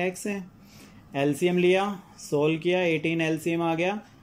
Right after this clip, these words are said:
और फिर आप इसको ईजीली सॉल्व करेंगे, ये आपको आता है, बेसिक चीज़ें हैं। तो हमारे पास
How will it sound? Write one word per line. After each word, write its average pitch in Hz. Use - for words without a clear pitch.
और 135
फिर 156
आप 156
इसको 160
ईजीली 156
सॉल्व 151
करेंगे, 165
ये 127
आपको 135
आता 147
है, 190
बेसिक 131
चीज़ें 156
हैं। 190
तो 147
हमारे 151
पास 170